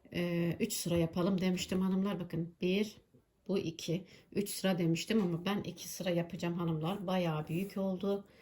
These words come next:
Yeterli. Her, e, benim servis tabaklarıma göre gayet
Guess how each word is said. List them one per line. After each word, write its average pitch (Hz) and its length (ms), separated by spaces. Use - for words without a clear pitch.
Yeterli. 185 680
Her, 202 200
e, 165 380
benim 190 200
servis 170 360
tabaklarıma 165 580
göre 160 240
gayet 175 560